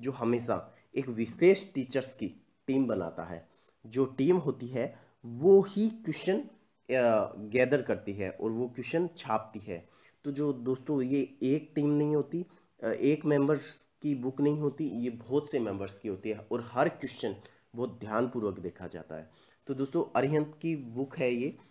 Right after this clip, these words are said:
स्टडी पैकेज के नाम से और ये रेलवे ग्रुप डी के लिए स्पेशल तैयार की गई है, जिसके अंदर मैं बताना चाहूँगा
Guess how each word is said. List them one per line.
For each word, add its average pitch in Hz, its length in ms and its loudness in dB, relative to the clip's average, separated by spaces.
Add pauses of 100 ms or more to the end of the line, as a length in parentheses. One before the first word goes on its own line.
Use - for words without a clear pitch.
(160)
स्टडी 131 440 2
पैकेज 120 480 2
के 107 140 -2
नाम 92 160 0
से 92 280 -6
और 123 100 2
ये 139 200 4
रेलवे 117 380 2
ग्रुप 135 220 0
डी 110 240 -2
के 123 160 -2
लिए 110 260 -4 (200)
स्पेशल - 440 -4
तैयार 95 340 -4
की 90 240 -8 (100)
गई 87 160 -6
है, 87 200 -8 (400)
जिसके 127 300 -4
अंदर 147 260 2
मैं 131 180 2
बताना 113 320 2
चाहूँगा 117 540 -2